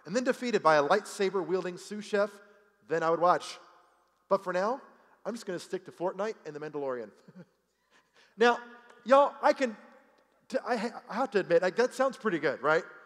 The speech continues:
I mean, I would love to watch that kind of show too. But to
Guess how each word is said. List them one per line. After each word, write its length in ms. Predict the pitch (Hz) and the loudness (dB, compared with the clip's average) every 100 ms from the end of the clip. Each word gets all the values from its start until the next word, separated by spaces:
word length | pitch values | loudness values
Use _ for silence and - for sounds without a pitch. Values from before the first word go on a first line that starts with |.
| - _ | -20 _
I 60 | 226 | -6
mean, 180 | 247 226 _ - | -6 -8 _ 0
I 140 | 240 | 4
would 120 | 277 214 | 4 4
love 160 | 220 | 2
to 40 | 196 | 4
watch 220 | 160 147 | 4 2
that 140 | 185 | -4
kind 180 | 175 165 | -4 -6
of 80 | 156 | -6
show 200 | 160 143 | -6 -8
too. 300 | 139 165 117 - _ _ _ _ _ _ _ _ _ _ | -6 -8 -8 -14 _ _ _ _ _ _ _ _ _ _
But 160 | 240 240 | -2 0
to 160 | 240 | -8